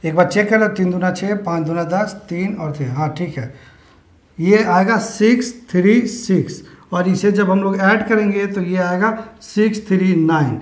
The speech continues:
यानी कि ए फिफ्टी फोर जो है वो है हमारा सिक्स थ्री नाइन। तो यहाँ पे हम लोग चौवनवा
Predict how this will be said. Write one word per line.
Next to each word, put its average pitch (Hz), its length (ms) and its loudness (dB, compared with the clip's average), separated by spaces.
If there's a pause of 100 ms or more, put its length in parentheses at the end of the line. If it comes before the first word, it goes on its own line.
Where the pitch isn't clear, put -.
(300)
यानी 185 360 6
कि 233 160 4 (880)
ए 214 400 8
फिफ्टी 208 360 2
फोर 226 500 6
जो 214 120 4
है 170 440 0 (240)
वो 196 240 6
है 208 140 4
हमारा 185 420 6 (1500)
सिक्स 247 500 6
थ्री 190 240 6 (420)
नाइन। 135 320 2 (640)
तो 175 80 -2
यहाँ 190 300 6
पे 247 140 4
हम 240 220 8
लोग 247 300 4 (240)
चौवनवा 196 480 4